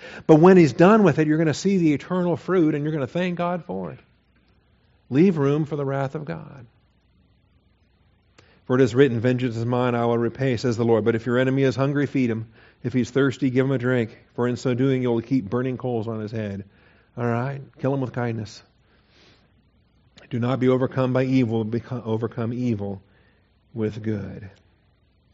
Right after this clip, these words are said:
All right, well, that wraps that up. If I'm not careful, I'll get to that Romans thirteen chapter again, and that's causing some issues these days.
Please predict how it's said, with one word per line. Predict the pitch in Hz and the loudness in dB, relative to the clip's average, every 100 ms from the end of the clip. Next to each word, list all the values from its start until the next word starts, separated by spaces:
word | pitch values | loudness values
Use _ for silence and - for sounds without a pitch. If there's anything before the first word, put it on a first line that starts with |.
| _ _ _ _ _ _ | _ _ _ _ _ _
All | 120 123 | -4 -2
right, | 117 110 - | -2 -4 -6
well, | 110 | -6
that | 117 117 120 - _ _ - | -4 -4 -6 -18 _ _ -12
wraps | 117 113 - | -8 -8 -8
that | 113 123 120 110 | -4 -2 -2 -4
up. | 110 113 - - _ _ _ _ _ _ _ _ | -6 -8 -10 -20 _ _ _ _ _ _ _ _
If | - | -8
I'm | 117 | -2
not | 120 | -2
careful, | 104 131 117 110 | 0 0 0 0
I'll | 107 | -4
get | 107 | -2
to | 113 | -2
that | 113 | -2
Romans | 117 113 107 | -2 -4 -4
thirteen | - 104 - 117 | -4 -4 -4 -4
chapter | 104 107 104 - 101 | -4 -6 -8 -6 -8
again, | 101 107 104 | -6 -6 -6
and | 101 | -8
that's | 107 110 - - - _ _ _ _ _ _ _ _ | -10 -10 -14 -20 -20 _ _ _ _ _ _ _ _
causing | - 120 113 101 | -6 -4 -4 -6
some | 113 117 | -4 -4
issues | 107 107 101 | -4 -6 -6
these | 107 104 | -8 -8
days. | 104 101 101 | -8 -8 -12